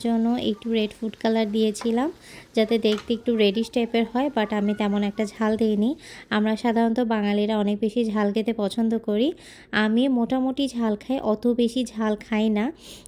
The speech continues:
তাও হচ্ছে বিরিয়ানি রান্নার ক্ষেত্রে আমি একটু ঝাল দিয়ে থাকি, আমার কাছে ভালোই লাগে ঝাল ঝাল বিরিয়ানি খেতে। তার থেকে আমি একটু কম ঝাল দিয়েছি এবার, কারণ ওরা একদমই ঝাল খেতে পারে না। তাই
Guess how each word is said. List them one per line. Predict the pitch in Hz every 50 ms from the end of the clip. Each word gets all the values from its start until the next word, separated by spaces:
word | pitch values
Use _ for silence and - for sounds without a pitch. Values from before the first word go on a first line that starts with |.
| - -
তাও | 247 240 240 240 254 254
হচ্ছে | 262 254 262 - 269 262
বিরিয়ানি | 233 247 247 240 240 233 240 247
রান্নার | 240 233 226 220 220 233 226
ক্ষেত্রে | 233 - 247 240 240 - 302 285 247
আমি | 233 233 233
একটু | - 247 240 226 -
ঝাল | - 226 220 220 208 226
দিয়ে | 226 220 208 233
থাকি, | 226 220 - 262 254 240
আমার | 214 214 208 -
কাছে | 226 220 - 240
ভালোই | 208 220 220 233 233 240 254 240 233
লাগে | 214 202 240 254 330 - - - - - - - - 240 226
ঝাল | 233 233 233 226 220 214
ঝাল | 233 233 233 226 226
বিরিয়ানি | 226 220 220 214 226 226 -
খেতে। | - 226 208 247 262 269 -
তার | 226 202 202 - -
থেকে | 240 233 247 240 226
আমি | 220 226 220
একটু | - - 240 247 -
কম | 226 220 220 240 254 247 -
ঝাল | 262 262 254 233 233
দিয়েছি | 220 220 214 208 - 247 233 208
এবার, | 214 233 285 330 - - - - - - -
কারণ | 226 220 220 226 220 - - 208
ওরা | 214 226 240 240 226 208
একদমই | 196 196 233 233 247 262 240 233
ঝাল | 233 226 214 208 -
খেতে | 240 233 247 233 -
পারে | 214 214 208 208 220 247
না। | 285 277 -
তাই | 220 208